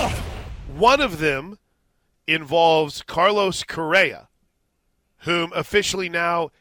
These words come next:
is a Minnesota Twin. Now, this has got to be one of the top five weirdest free agency sagas I followed,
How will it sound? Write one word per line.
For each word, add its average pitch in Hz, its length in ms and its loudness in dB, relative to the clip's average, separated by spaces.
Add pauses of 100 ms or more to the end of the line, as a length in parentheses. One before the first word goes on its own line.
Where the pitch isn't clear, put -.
(160)
is 160 240 -2
a 151 120 0
Minnesota 165 580 -6
Twin. 143 600 -8 (800)
Now, 156 320 4
this 175 240 -2
has 170 140 -10
got 190 240 2
to 190 100 -6
be 170 140 -2
one 156 160 -2
of 147 40 -4
the 143 140 -10
top 160 180 0
five 151 360 0
weirdest 165 520 -4
free 156 280 -8
agency 147 560 -6
sagas 143 520 -2
I 123 120 -2
followed, 131 680 -2